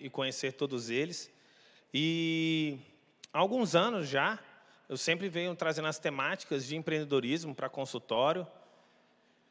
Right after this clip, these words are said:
É, se eu não me engano, desde dois mil e quinze, a gente fazia mesas,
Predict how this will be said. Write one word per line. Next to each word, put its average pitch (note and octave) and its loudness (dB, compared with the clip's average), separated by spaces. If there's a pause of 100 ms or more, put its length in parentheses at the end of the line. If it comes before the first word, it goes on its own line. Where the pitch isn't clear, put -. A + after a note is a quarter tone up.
(180)
É, C3 4
se C#3+ 0
eu - 6
não D#3 0
me E3 -2
engano, E3 0
desde E3+ 0
dois E3+ 2
mil E3 0
e D3 -4
quinze, E3 -2
a - -
gente C#3+ -6
fazia C#3+ 0
mesas, D3 -2